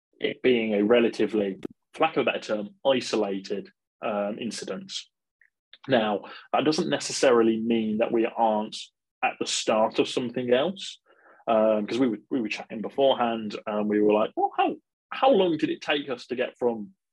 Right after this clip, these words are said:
Northern Rock to, um, you know, the first Northern Rock run right the way up to the actual full-on, like, two thousand eight crash?" It was about a year. So this could, in theory, be the start of something else, but at the moment, it,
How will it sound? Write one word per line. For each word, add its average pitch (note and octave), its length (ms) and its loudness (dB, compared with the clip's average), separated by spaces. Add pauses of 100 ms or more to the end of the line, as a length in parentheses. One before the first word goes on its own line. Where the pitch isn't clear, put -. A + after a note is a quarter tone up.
Northern A#2 520 2
Rock A2 320 2 (460)
to, A2 400 0 (800)
um, G2+ 500 0
you B2 80 -2
know, G#2 100 -2
the G#2+ 60 -8
first A2+ 260 -2
Northern G#2+ 220 -2
Rock A2 260 0
run G#2 180 -4
right G#2+ 220 0
the A2+ 60 -6
way G#2+ 180 -2
up A#2 120 -8
to - 100 -20
the G#2+ 120 -4
actual G#2 340 -6
full-on, G2+ 520 0 (180)
like, A2 180 2
two A2+ 160 0
thousand G2+ 260 0
eight G#2+ 120 -6
crash?" - 520 -4 (420)
It - 40 -6
was A#2 60 -6
about - 220 0
a B2+ 40 -2
year. F#3 340 2 (320)
So C3+ 240 2
this F3 220 4
could, - 300 2
in G2 180 -2
theory, G2 500 4
be A#2 300 0
the - 60 -6
start A2 300 4
of G#2 100 -2
something G#2 300 -8
else, G#2+ 180 -4
but C#3+ 80 -2
at - 80 -10
the D#3 40 2
moment, E3+ 480 0
it, - 120 -6